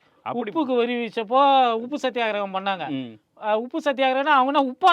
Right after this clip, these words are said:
Speaker 2: தயாரிச்சாங்க.
Speaker 1: ம்.
Speaker 2: ராஜாஜிலாம் வந்து உட்கார்ந்து உப்பா தயாரிச்சாரு. அது ஒரு அடையாள போராட்டம்.
Speaker 1: இந்த
Speaker 2: அது
Speaker 1: சென்-
Speaker 2: மாதிரி ஒரு அடையாள போராட்டத்தை நீ நடத்திட்டு போ.
Speaker 1: ம், ம்.
Speaker 2: ஆனா, நீ அதை கூட நடத்துறதுக்கு அண்ணாமலைக்கு என்ன தகுதி இருக்கு?
Speaker 1: ம்.
Speaker 2: உன் பக்கத்துல இருக்கிறது யாரு?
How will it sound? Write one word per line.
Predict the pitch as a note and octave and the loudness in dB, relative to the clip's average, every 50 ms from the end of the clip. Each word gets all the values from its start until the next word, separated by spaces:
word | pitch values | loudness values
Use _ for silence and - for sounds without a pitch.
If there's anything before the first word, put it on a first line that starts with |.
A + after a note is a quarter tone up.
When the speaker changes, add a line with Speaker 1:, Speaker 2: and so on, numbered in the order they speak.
| - | 6
Speaker 2:
தயாரிச்சாங்க. | D4 C#4+ D4+ D#4 C4 A3 A#3+ G#3+ F3 D3 B2 A2 | 6 6 6 4 4 2 0 0 0 -2 -6 -6
Speaker 1:
ம். | C#3 C3 C3+ | -6 -6 -2
Speaker 2:
ராஜாஜிலாம் | F3 A3 A#3 C4+ B3 A#3+ A#3 B3 C4 B3+ | 0 0 2 2 0 0 0 2 2 4
வந்து | C4+ B3 A#3 B3+ A#3+ | 4 4 0 -2 -2
உட்கார்ந்து | A3+ - C4 C4 B3+ A#3+ - _ _ _ _ - | -2 0 -2 -2 -2 -4 -10 _ _ _ _ -14
உப்பா | B3 C4+ - F4+ E4+ D#4 - | -14 -8 0 2 2 2 4
தயாரிச்சாரு. | B3+ B3 B3+ A#3+ - G3+ | 4 2 2 2 0 -4
அது | F3 G3+ C#4+ F4 | -2 -2 -2 -2
ஒரு | E4+ D#4 | 0 2
அடையாள | C#4 - - D#4 E4+ F4 D#4+ C4+ | 2 4 4 6 6 6 4 2
போராட்டம். | G#3 G#3 G#3+ F#3+ F3+ D3+ - C#3 B2 _ _ _ _ _ | 0 0 -4 -4 -4 -6 -8 -14 -16 _ _ _ _ _
Speaker 1:
இந்த | F3 G#3 A3 G#3+ G#3+ G#3+ | -12 -12 -6 -2 0 0
Speaker 2:
அது | G#3+ A3 A3 C#4+ | 2 2 2 2
Speaker 1:
சென்- | D#4 | 4
Speaker 2:
மாதிரி | D4+ F4 G4 G4+ F4+ | 4 4 4 4 4
ஒரு | E4 D#4+ | 4 4
அடையாள | D4 C#4+ D#4+ F4 F4 E4 | 4 4 4 4 4 4
போராட்டத்தை | C#4+ D4 C#4+ C#4 B3 C4 A#3 B3+ A#3+ | 2 2 2 2 0 -2 -4 -6 -6
நீ | A#3+ A#3+ | -6 -8
நடத்திட்டு | A3+ A3 A3+ A3+ D4 B3 B3 | -6 -6 -6 -6 -6 -10 -8
போ. | F#3+ F3 C#3+ - _ - | -8 -8 -10 -10 _ -20
Speaker 1:
ம், | |
ம். | F#3 F#3 | -8 0
Speaker 2:
ஆனா, | F#3+ A#3 C#4+ C4+ C4 D4 | 4 4 4 6 4 2
நீ | C#4+ C4 C#4 | 0 -2 -6
அதை | A3+ - G3 B3 D#4+ | -4 -4 -2 -2 -2
கூட | - D#4+ E4 F#4 F4 | -4 -2 -2 -2 0
நடத்துறதுக்கு | D#4 C4+ C4 C#4 C4+ C#4 A3 A#3 G3+ B3 B3+ A#3+ - | 0 0 -2 -2 -4 -4 -6 -4 -4 -4 -4 -4 -2
அண்ணாமலைக்கு | D#3 F#3 B3+ D#4+ F4 F4 D#4+ D4+ C#4 B3+ G3+ | -4 -6 -2 0 0 0 0 0 -4 -4 -4
என்ன | G#3+ G3+ G#3 G#3+ | -6 -8 -8 -8
தகுதி | - F#3+ F3+ F#3 F#3 | -8 -8 -10 -8 -10
இருக்கு? | F3+ D#3+ D3 D3 D3 | -12 -12 -10 -12 -14
Speaker 1:
ம். | B2+ A#2+ A#2+ A2+ _ | -14 -14 -18 -20 _
Speaker 2:
உன் | - F#3+ F3 - | -16 -16 -6 -6
பக்கத்துல | A3+ A3+ D4+ D4 D4 | -6 -4 -2 -2 -2
இருக்கிறது | B3+ A3+ G3+ F#3+ F#3+ F3+ E3 | -2 -2 -4 -4 -8 -10 -8
யாரு? | E3 D#3 D3+ D#3 D3+ C#3+ C#3 | -6 -6 -6 -6 -6 -10 -14